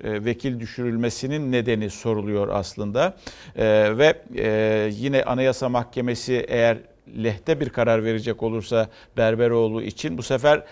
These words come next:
nasıl telafi edeceksiniz diye de, e, soruluyor. Çünkü vekilliği düştü. Bir de en çok konuşulan,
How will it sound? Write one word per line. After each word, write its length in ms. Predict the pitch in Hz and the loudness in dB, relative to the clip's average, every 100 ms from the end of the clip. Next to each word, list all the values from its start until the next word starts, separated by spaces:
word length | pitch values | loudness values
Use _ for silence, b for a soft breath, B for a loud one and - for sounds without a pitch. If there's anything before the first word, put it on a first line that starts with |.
| - | -4
nasıl 300 | 139 143 151 | 0 0 -2
telafi 480 | - 120 113 101 113 | -2 2 2 2 -2
edeceksiniz 720 | 104 104 110 - 107 101 101 | -6 -4 -4 -4 -8 -8 -6
diye 240 | 107 107 | -2 0
de, 80 | 104 | 0
e, 960 | 101 - 104 104 104 101 101 101 92 92 | -2 0 0 2 0 0 -2 -4 -6 -10
soruluyor. 540 | - 110 104 123 165 | -4 -2 -2 -2 -4
Çünkü 380 | - 113 156 156 B B 139 | -4 -6 -4 -6 B B -2
vekilliği 560 | 135 135 120 143 160 | 0 -2 0 0 0
düştü. 440 | 160 - - 147 - B B B - | 0 -2 -2 -4 -4 B B B 0
Bir 160 | 160 190 | 4 6
de 220 | 180 226 - | 6 4 2
en 140 | 165 | 0
çok 240 | 165 147 | 0 0
konuşulan, 540 | 143 139 - 147 202 | 0 -2 0 2 2